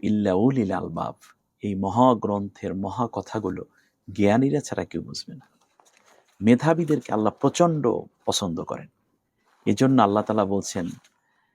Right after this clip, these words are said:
যে, "ওয়াল্লাযীনা উতুল ইলমা দারাজাত।" যাকে আমি মেধা দিয়েছি, তাকে অনেক কল্যাণ দিয়ে ধন্য করেছি। এজন্য আল্লাহ তাআলা অন্য আয়াতে আবার বলছেন, "লা ইয়াস্তাউইল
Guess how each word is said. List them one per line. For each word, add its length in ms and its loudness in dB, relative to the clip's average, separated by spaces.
যে, 120 0
"ওয়াল্লাযীনা 680 2
উতুল 400 2
ইলমা 460 0
দারাজাত।" 840 -8
যাকে 360 0
আমি 340 -2
মেধা 320 0
দিয়েছি, 500 -2
তাকে 280 -2
অনেক 420 4
কল্যাণ 420 4
দিয়ে 180 0
ধন্য 340 -4
করেছি। 380 -12
এজন্য 340 4
আল্লাহ 200 4
তাআলা 200 2
অন্য 240 2
আয়াতে 300 2
আবার 260 2
বলছেন, 420 -6
"লা 200 4
ইয়াস্তাউইল 880 0